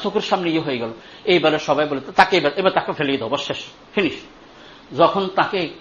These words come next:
ওই আগুনে ফেলাইতে গেছে, এইবারে হযরতে আব্দুল্লাহ ইবনে হুযাফা কাঁদতেছে, চোখ দিয়ে পানি পড়তেছে। এই কথা শুনে ওই লোকেরা বলে কি, ক-, "বাদশা নামদার, মনে হয়, মনে হয়, এ, মনে হয় নরম হয়েছে, চোখ দিয়ে পানি পড়তেছে, মনে হয় নরম হয়েছে।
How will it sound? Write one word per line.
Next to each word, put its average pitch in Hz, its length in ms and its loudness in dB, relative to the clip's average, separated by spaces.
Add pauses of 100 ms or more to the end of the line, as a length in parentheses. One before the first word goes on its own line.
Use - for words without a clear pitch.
(300)
ওই 175 120 2
আগুনে 160 340 2
ফেলাইতে 151 340 -2
গেছে, 127 220 -10 (100)
এইবারে 170 520 4 (240)
হযরতে 185 440 0
আব্দুল্লাহ 165 360 0
ইবনে 170 160 -4
হুযাফা 156 320 -10
কাঁদতেছে, 180 520 -4
চোখ 160 180 -6
দিয়ে 151 280 -6
পানি 151 220 -2
পড়তেছে। - 480 -12 (1300)
এই 202 80 2
কথা 226 240 0
শুনে 240 340 0 (220)
ওই 190 320 2
লোকেরা 196 300 2
বলে 185 180 2
কি, 180 120 -2 (320)
ক-, 185 180 6 (100)
"বাদশা 202 280 4
নামদার, 233 460 2 (360)
মনে 160 200 2
হয়, 190 300 0 (300)
মনে 170 180 2
হয়, 175 360 0 (460)
এ, 175 320 4
মনে 190 180 2
হয় 214 240 4 (200)
নরম 214 240 6
হয়েছে, 208 300 6 (260)
চোখ 233 140 8
দিয়ে 233 180 2
পানি 247 200 6
পড়তেছে, 254 320 4
মনে 254 180 6
হয় 311 180 10
নরম 311 120 8
হয়েছে। 226 280 6